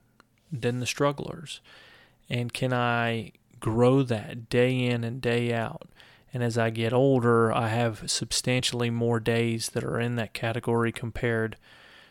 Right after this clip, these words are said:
to the, um, the struggling category. So lean into joyous and establish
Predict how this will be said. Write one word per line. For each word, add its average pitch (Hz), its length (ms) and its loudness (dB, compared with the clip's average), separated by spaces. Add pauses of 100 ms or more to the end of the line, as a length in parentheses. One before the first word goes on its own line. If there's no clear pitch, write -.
(180)
to 117 240 0
the, 110 460 -2 (260)
um, 113 460 -2
the 123 100 -2
struggling 117 540 2
category. 120 640 -6 (240)
So 120 380 -6 (1080)
lean 139 380 0
into 135 220 2
joyous 117 920 0
and 120 200 -4
establish 120 960 -2